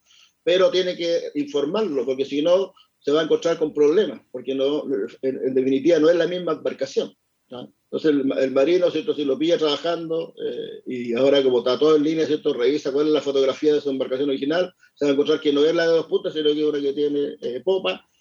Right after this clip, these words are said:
y por lo tanto, eh, espejo de popa, y por lo tanto, eh,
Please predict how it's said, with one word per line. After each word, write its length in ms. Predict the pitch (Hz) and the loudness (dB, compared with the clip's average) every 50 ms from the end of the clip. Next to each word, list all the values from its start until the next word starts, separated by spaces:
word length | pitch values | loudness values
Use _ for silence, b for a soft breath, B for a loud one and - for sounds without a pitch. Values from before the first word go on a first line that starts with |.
| _ _ | _ _
y 220 | - - 160 180 165 | -2 2 2 2 4
por 100 | 156 151 | 4 2
lo 100 | 151 139 | 2 2
tanto, 680 | 139 156 156 151 147 - - 151 151 151 147 - - | 2 0 0 -2 0 2 2 4 4 4 4 2 -2
eh, 340 | - 127 123 123 120 120 117 | -4 -4 -4 -4 -6 -6 -8
espejo 280 | - - - - 139 139 | -8 -8 -8 -4 -4 -4
de 40 | 127 | -2
popa, 340 | 156 160 156 175 175 180 | -2 -4 -4 -4 -4 -4
y 60 | - 135 | -4 -2
por 100 | 131 131 | 0 0
lo 100 | 139 139 | 0 2
tanto, 560 | 151 160 156 147 147 151 151 151 151 151 - _ _ _ _ _ | 2 0 0 0 2 4 4 4 4 0 -4 _ _ _ _ _
eh, 560 | - 120 123 123 123 120 117 117 110 110 - | -6 -2 0 0 0 0 -2 -4 -4 -6 -12